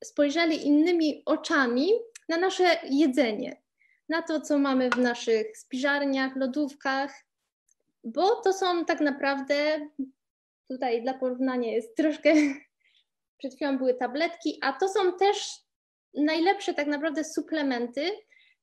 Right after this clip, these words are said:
które możemy sobie wymarzyć. Mają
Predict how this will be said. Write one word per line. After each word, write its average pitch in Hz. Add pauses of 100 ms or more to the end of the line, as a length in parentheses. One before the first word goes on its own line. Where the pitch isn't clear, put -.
(220)
które 330
możemy 311
sobie 254 (420)
wymarzyć. 254
Mają 254